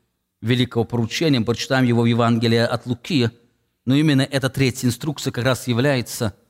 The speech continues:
инструкцией у Матфея. "И сказал нам: так написано, и так надлежало пострадать Христу и воскреснуть из мёртвых в третий день. И проповедано быть во имя Его покаянию и прощению грехов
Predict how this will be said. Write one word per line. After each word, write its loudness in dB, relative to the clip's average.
инструкцией -4
у -2
Матфея. -2
"И -2
сказал 0
нам: 0
так -4
написано, 0
и -4
так -2
надлежало 0
пострадать -4
Христу -6
и 2
воскреснуть -2
из -6
мёртвых -2
в -20
третий -2
день. -4
И -2
проповедано 2
быть -2
во 0
имя 4
Его 2
покаянию 0
и -8
прощению 0
грехов -2